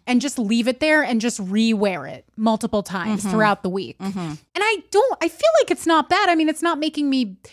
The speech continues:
Speaker 1: break out. I don't have back
Speaker 2: It's not
Speaker 1: knee or
Speaker 2: hurting your
Speaker 1: anything.
Speaker 2: skin, yeah.
Speaker 1: No. So I feel like, you know, it's probably fine.
Speaker 2: Yeah.
Speaker 1: But is it the most hygienic? Maybe not.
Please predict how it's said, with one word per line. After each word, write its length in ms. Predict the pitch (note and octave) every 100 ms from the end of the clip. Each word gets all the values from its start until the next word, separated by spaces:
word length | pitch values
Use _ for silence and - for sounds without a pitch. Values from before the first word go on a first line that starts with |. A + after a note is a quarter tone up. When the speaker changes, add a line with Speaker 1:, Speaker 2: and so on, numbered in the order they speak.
| _ _ -
Speaker 1:
break 240 | B3 B3
out. 260 | C#4 F4+ E4+
I 60 |
don't 100 | D4
have 180 | B3+ F#3+
back 260 | G#3 B3+ D#4+
Speaker 2:
It's 40 |
not 20 | E4
Speaker 1:
knee 80 |
or 60 | D#4+
Speaker 2:
hurting 100 | D#4
your 80 | C#4
Speaker 1:
anything. 320 | C4 B3 C4+
Speaker 2:
skin, 260 | F3+ F3 F3
yeah. 240 | E3 C#3
Speaker 1:
No. 560 | F#4+ G#4+ A4+ F#4+ D4 C4+ D4+
So 140 | D4+ F#4
I 140 | D#4+
feel 380 | E4 - C5 B4+
like, 180 | E4 D4+
you 300 | C4+ C#4+ D4+
know, 180 | B3 A3+ _
it's 140 | B3+ -
probably 340 | - D#4+ A3
fine. 720 | - - F#3+ G3+ F3 F#3 G#3+ B3
Speaker 2:
Yeah. 220 | E3+ D#3+ D#3 _ _
Speaker 1:
But 220 | B3+ C4 -
is 200 | D#4 D4+
it 100 | C4
the 80 |
most 240 | C4 C4 -
hygienic? 640 | A#3+ F#3+ G3+ G#3+ A#3+ - _
Maybe 240 | B3 D4 D4+
not. 340 | D#4+ A3